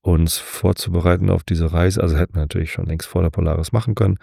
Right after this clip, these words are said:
Aber irgendwie sind wir so ein bisschen in diesen Urlaub reingestolpert. Ich bin am Sonntagabend nach der Polaris, nach dem letzten, ich bring jetzt Russell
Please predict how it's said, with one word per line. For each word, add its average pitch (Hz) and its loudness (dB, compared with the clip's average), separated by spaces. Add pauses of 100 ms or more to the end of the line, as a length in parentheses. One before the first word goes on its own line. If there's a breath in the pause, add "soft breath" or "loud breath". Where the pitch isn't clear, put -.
(520 loud breath)
Aber 80 4
irgendwie 85 2
sind 85 0
wir 85 2
so 85 0
ein 82 2
bisschen 98 0
in 90 0
diesen 85 2
Urlaub 85 2 (420 loud breath)
reingestolpert. 80 2
Ich 80 -4
bin 85 0
am 82 2
Sonntagabend 82 2
nach 85 0
der 85 2
Polaris, 85 2
nach 87 0
dem 82 2
letzten, 85 0
ich 80 -4
bring 87 0
jetzt 87 0
Russell 87 2